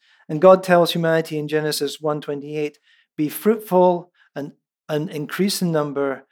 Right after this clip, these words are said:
and fill the earth." The word translated earth there, and pretty much everywhere else in, in, in Genesis, is eretz, which is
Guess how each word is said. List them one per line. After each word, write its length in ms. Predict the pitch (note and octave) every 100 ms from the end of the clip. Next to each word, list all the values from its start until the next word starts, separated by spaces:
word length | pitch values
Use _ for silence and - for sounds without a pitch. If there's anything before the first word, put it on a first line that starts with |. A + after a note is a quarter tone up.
| _
and 220 | - C3+ C3
fill 240 | D#3 C#3+
the 220 | C#3 C#3
earth." 380 | C3 G#2+ - _ _ _ _ _ _ _ _ _ _ - - -
The 80 |
word 180 | F3 F#3+
translated 520 | F3+ F3 F3 D#3 D3 -
earth 300 | E3+ F3 F3
there, 240 | C#3+ C3+
and 100 | C3+
pretty 160 | A#2+ D3+
much 180 | C3+ C3+
everywhere 240 | C3 C3+
else 180 | D3 C#3+
in, 160 | C3 -
in, 260 | E3 B2+ D3
in 140 | C#3 B2
Genesis, 520 | C3 B2 - C3+ -
is 180 | D3 - -
eretz, 640 | D3+ D#3 - - - - _ _ _ _ _ _ _ _ _ _
which 360 | - E3 F3 - -
is 160 | D#3